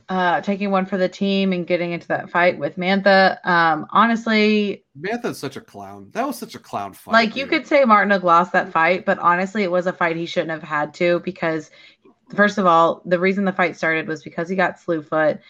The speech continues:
Speaker 1: then he got checked in the face, and then Mantha tried to, and started fighting him before Martinook even was able to drop his gloves, and then
Speaker 2: Yeah,
Speaker 1: got
Speaker 2: he had
Speaker 1: his,
Speaker 2: one
Speaker 1: and
Speaker 2: glove
Speaker 1: immediately
Speaker 2: left.
Speaker 1: pulled his jersey so he couldn't do anything.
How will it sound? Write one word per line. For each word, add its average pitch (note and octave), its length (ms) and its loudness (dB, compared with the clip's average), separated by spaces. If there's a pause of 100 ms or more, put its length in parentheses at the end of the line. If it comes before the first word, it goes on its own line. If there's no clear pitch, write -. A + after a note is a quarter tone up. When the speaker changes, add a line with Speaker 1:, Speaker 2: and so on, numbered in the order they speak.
(200)
Speaker 1:
then F3 100 -2
he F#3 60 0
got F#3 220 2 (240)
checked - 320 -4
in F#3+ 80 0
the F3+ 60 -2
face, D3+ 480 -4
and F3 160 -4
then F3 140 -2
Mantha E3+ 260 -2
tried E3+ 220 2
to, - 180 -12
and F3 140 -4
started E3+ 340 0
fighting D#3+ 300 0
him D#3+ 100 -6
before D#3 720 0
Martinook D#3 380 -2
even D3+ 240 -4
was C#3+ 140 -6
able C#3+ 200 -4
to - 160 -10
drop C#3+ 240 -2
his D3+ 100 -10
gloves, C#3+ 380 -2 (380)
and A#3+ 100 6
then C4 120 6
Speaker 2:
Yeah, B3+ 60 2
Speaker 1:
got A3 300 6
Speaker 2:
he A3 60 -2
had G#3 220 0
Speaker 1:
his, G3 100 -6
Speaker 2:
one A3 180 0
Speaker 1:
and G#3 120 0
Speaker 2:
glove G3+ 100 2
Speaker 1:
immediately G#3+ 300 2
Speaker 2:
left. G3 100 -6
Speaker 1:
pulled G3 180 -2
his F#3 140 -8
jersey F3+ 360 2
so E3+ 200 -2
he D#3+ 80 -2
couldn't D#3 300 -2
do D3+ 140 -6
anything. C#3+ 400 -10